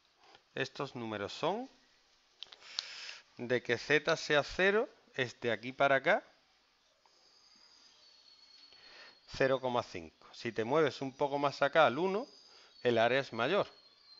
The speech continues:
cero coma ochenta y cuatro. Cuanto más te mueves a la derecha, más se acerca a uno.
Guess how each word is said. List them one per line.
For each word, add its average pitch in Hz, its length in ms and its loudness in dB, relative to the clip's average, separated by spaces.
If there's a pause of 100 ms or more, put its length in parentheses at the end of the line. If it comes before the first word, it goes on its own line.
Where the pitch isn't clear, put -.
(520)
cero 127 280 0
coma 131 160 0
ochenta 123 360 -4
y 117 60 -4
cuatro. 98 340 -4
Cuanto 110 460 -4
más 139 260 2
te 156 100 -2
mueves 143 360 -2
a 147 40 4
la 147 120 6
derecha, 196 540 0
más 123 320 0
se - 120 -2
acerca 117 440 -2
a - 20 2
uno. 78 240 -10